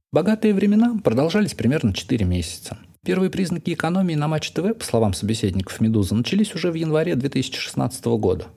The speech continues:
Комментаторов вывели за штат, прекратились массовые выезды в командировки. К нынешнему моменту в штате канала осталось порядка полутора десятков комментаторов по сравнению с полусотней полтора года назад.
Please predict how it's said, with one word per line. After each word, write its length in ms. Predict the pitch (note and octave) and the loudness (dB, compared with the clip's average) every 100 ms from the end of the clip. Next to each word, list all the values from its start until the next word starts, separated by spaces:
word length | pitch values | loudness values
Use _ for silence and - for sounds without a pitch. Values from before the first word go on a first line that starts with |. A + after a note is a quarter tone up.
| - - | -20 -8
Комментаторов 560 | - E3 A#3 A3+ G#2+ - | -4 -2 0 -2 -2 0
вывели 280 | G#2 F#2 F2 | 0 2 0
за 160 | G2 | 0
штат, 400 | G2 - G3+ G3+ - | -2 -2 -4 -4 -10
прекратились 560 | - B2 B2 F#3+ D#3+ | -2 -2 0 -2 -2
массовые 460 | G2+ C3 - C#3 A#2+ | -2 -4 -2 0 2
выезды 380 | G2+ A#2+ B2 G2+ | 2 0 -2 -4
в 60 | |
командировки. 680 | - G#2 F#2+ F#2 F2+ - - - - - - - - | 0 0 2 0 0 -4 -14 -20 -20 -18 -14 -14 -16
К 80 | - | -6
нынешнему 380 | D#3+ D#3+ - D3+ | -4 -4 -4 -2
моменту 420 | D3 D#3+ G3 G3 | 0 2 0 -2
в 20 | |
штате 280 | - C3 C3+ | -2 -4 -2
канала 400 | - C3+ E3 C3+ | -2 0 2 0
осталось 400 | F#2+ - C#3+ C#3 | 0 0 0 0
порядка 400 | - A#2+ C#3+ - | 0 0 -2 -4
полутора 400 | A2 C#3 B2+ G#2+ | 0 0 2 -2
десятков 500 | G#2+ B2 A#2+ G#2+ - | -2 -4 -4 -4 -8
комментаторов 760 | - A2 B2 F#3 G3 - G2 - | 0 0 2 -2 0 -2 -2 -8
по 40 | |
сравнению 460 | - A2 A#2+ A2 G2 | -2 2 4 2 0
с 60 | - | -2
полусотней 580 | A2+ B2 - F#2+ F2 | -2 -2 0 0 -2
полтора 400 | E2 F#2+ G#2 G2+ | -4 -2 0 0
года 240 | F#2 F#2+ G2+ | 0 -2 0
назад. 400 | G2 F#2 F#2 | -2 -2 -6